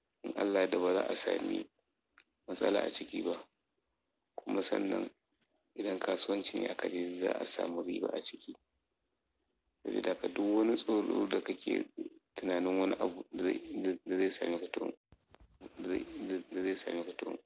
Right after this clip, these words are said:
Allah da Allah zai kare ka daga sharrin wannan abu. Lallai wannan hatimi ne mai girma, suna daga cikin manya-manyan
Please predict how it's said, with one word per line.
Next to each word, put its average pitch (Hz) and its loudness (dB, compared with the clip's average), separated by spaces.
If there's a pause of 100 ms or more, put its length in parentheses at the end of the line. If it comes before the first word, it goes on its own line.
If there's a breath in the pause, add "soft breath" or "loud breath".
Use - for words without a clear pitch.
(140)
Allah 95 0
da 87 -6
Allah 87 0
zai 87 -4
kare 87 0
ka - -10
daga 85 -2 (240)
sharrin 85 -2
wannan 85 -2
abu. 85 -4 (800)
Lallai 95 0
wannan 95 0
hatimi 90 -2
ne 90 -4 (720)
mai - -6
girma, 87 -2
suna 92 2
daga 87 -2
cikin 95 0 (180)
manya-manyan 90 -2